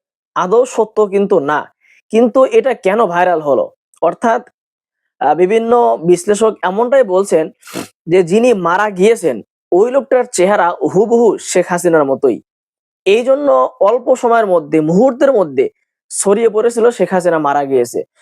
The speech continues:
এই জন্য তিনি বিষয়টা, আহ, পরিষ্কার করে দিয়েছে যে, "আমি এখনো মারা যাইনি, আমি সুস্থ আছি।" এমনকি উনি একথাও বলছেন যে, "আমি বাংলাদেশে যাব, বাংলাদেশকে বাঁচাতে হবে, আমি এখনই মারা যাব না, কেননা বাংলাদেশকে বাঁচাতে হবে, বাংলাদেশের মানুষকে বাঁচাতে হবে।"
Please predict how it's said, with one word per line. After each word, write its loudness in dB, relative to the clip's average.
এই 2
জন্য 0
তিনি 0
বিষয়টা, 0
আহ, 2
পরিষ্কার 0
করে 2
দিয়েছে 0
যে, 0
"আমি 0
এখনো 2
মারা -2
যাইনি, -2
আমি -2
সুস্থ -2
আছি।" -2
এমনকি 0
উনি 2
একথাও 2
বলছেন 0
যে, -2
"আমি -2
বাংলাদেশে 0
যাব, -2
বাংলাদেশকে -2
বাঁচাতে -2
হবে, -2
আমি 2
এখনই 0
মারা -2
যাব -2
না, -6
কেননা 0
বাংলাদেশকে -2
বাঁচাতে 0
হবে, 0
বাংলাদেশের -2
মানুষকে -2
বাঁচাতে -2
হবে।" -4